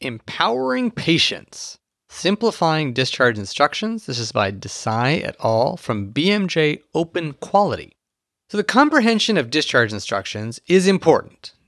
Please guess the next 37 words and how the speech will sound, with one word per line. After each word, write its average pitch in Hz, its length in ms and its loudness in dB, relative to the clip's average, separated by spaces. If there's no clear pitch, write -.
It 113 100 -6
has 113 220 -4
been 127 160 -2
shown 135 400 0
to 127 120 -2
improve 139 480 2
patient 117 360 -2
outcomes, 175 720 2
prevent 135 500 0
unnecessary 139 760 0
returns 135 540 -2
to 120 80 -4
the 101 180 -6
E 226 200 2
D, 196 500 2
but - 180 -4
previous 320 380 4
studies 156 320 2
have 131 160 -2
shown 110 460 -4
that 110 200 -2
over 127 300 -2
three 294 260 2
quarters 214 440 2
of 151 100 -6
patients 104 440 -4
do 107 140 -8
not 156 300 2
understand 139 720 -2
at 104 120 -4
least 147 400 -2
one 131 480 0
domain 107 600 0
of 101 140 -6
their 104 120 -2
aftercare 95 680 -6
instructions. - 680 -10